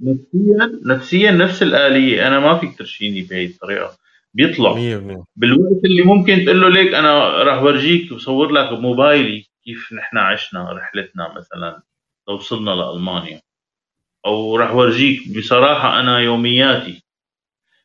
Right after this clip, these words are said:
Speaker 1: وهذا أنا ب-، هون يعني بحب كمان وجه رسالة للناس المهتمين بهذا الشيء. أبدًا لا تستهينوا بقوة صدقكم.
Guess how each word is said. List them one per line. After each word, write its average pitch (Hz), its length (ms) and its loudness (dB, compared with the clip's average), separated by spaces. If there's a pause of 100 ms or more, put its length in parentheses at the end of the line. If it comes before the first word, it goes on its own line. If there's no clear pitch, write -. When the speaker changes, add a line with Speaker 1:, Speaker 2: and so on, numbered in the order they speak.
(100)
Speaker 1:
وهذا 135 440 0
أنا 143 100 4
ب-، 104 280 -8 (220)
هون 139 240 -2
يعني 120 380 2
بحب - 380 -6
كمان 135 380 0
وجه 131 400 0
رسالة 131 480 0 (260)
للناس 120 540 0
المهتمين 127 600 -4
بهذا 90 320 2
الشيء. - 340 -12 (760)
أبدًا 185 300 4
لا 156 240 4
تستهينوا 151 600 -2
بقوة 123 480 0
صدقكم. - 640 -6